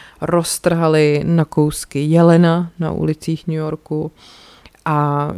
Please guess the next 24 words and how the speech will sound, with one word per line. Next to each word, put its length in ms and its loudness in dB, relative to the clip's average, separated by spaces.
že 180 -4
se 140 -8
ani 180 0
nedá 300 0
snad 260 -8
popsat 840 -2
jako 260 -12
to 140 -8
nekonečný 960 -4
množství 760 0
všech 340 -4
těch 340 -6
děsivých 680 -2
scén, 540 -4
který 320 -4
prostě 440 -6
teďkon 380 -6
momentálně 680 0
v 60 -20
těch 160 -4
ulicích 480 -4
New 100 -4
Yorku 300 -6
probíhají. 800 -2